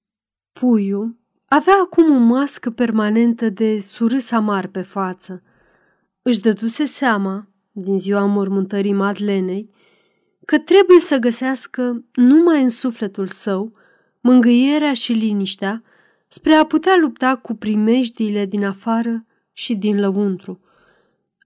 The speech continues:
Atât bătrânul cât și tante Matilda, deși ființele cele mai apropiate de dânsul, s-au dovedit, în fond,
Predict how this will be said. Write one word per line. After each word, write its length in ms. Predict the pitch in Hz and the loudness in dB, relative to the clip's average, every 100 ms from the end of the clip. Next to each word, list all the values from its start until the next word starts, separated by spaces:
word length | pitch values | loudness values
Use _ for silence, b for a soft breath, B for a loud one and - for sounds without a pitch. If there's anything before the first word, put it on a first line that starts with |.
| _ | _
Atât 360 | 180 - 233 | -16 -2 -2
bătrânul 680 | 214 214 208 226 240 233 202 | 2 0 0 0 2 2 -2
cât 340 | - - - | -6 -10 -10
și 300 | - - 208 | -14 -10 -8
tante 420 | 196 196 214 247 226 | -4 2 2 2 -2
Matilda, 760 | 196 208 240 233 196 190 196 _ _ _ _ | -6 -6 -4 -4 -4 -6 -10 _ _ _ _
deși 380 | 294 320 - 330 | -4 0 2 2
ființele 760 | - 349 339 330 302 285 285 269 _ | 6 6 6 4 -2 0 -2 -6 _
cele 420 | - - 359 262 | -2 4 4 4
mai 220 | 202 190 | 2 -2
apropiate 680 | 185 190 190 202 202 202 196 | -2 -6 -4 -2 -2 -2 -6
de 160 | 180 190 | -6 -6
dânsul, 580 | 196 208 190 202 233 b b b b b b b | -2 -2 -2 -6 -8 b b b b b b b
s-au 220 | - 294 | 0 2
dovedit, 800 | 277 285 277 262 330 - _ _ _ | 2 2 0 2 2 2 _ _ _
în 180 | - 277 | 0 0
fond, 580 | 233 - 294 302 302 _ | 0 0 2 2 0 _